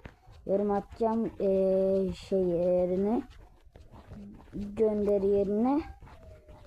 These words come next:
O zaman görüşürüz. Görüşürüz. Mua, öptüm. Baksanıza üstüm yer böyle. Dur.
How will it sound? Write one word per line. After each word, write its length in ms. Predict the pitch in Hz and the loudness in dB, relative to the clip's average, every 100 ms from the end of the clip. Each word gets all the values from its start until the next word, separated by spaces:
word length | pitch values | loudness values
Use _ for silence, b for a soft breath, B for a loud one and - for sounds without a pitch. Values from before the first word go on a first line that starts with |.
| - | -6
O 20 | |
zaman 520 | 190 190 202 202 196 | -2 0 0 0 0
görüşürüz. 500 | 180 180 - 180 170 - - - - - - - - - - 784 740 - - 453 - - - - | 0 -2 -2 -4 -4 -8 -20 -20 -20 -20 -16 -14 -14 -16 -18 -20 -20 -20 -20 -20 -20 -20 -20 -14
Görüşürüz. 400 | - 175 262 269 | -10 -6 -2 0
Mua, 500 | 233 208 202 226 233 - 190 | 2 0 0 0 -2 -4 -8
öptüm. 440 | - - 185 175 - _ _ _ _ - - - - - - - _ - - - - - - - _ 440 427 - - - - - - | -10 -4 -2 -2 -8 _ _ _ _ -20 -20 -20 -20 -16 -16 -18 _ -16 -10 -10 -12 -16 -18 -20 _ -20 -20 -20 -20 -14 -8 -2 0
Baksanıza 640 | - - 302 294 247 214 - | 0 0 2 2 2 0 0
üstüm 560 | 226 226 - 285 285 254 | -4 -4 -4 0 0 4
yer 280 | 240 220 208 - - - - - - - - 220 | 4 4 0 -6 -10 -10 -10 -10 -12 -16 -6 2
böyle. 460 | 214 214 233 269 - - | 2 4 2 0 -6 -8
Dur. 140 | 202 | -8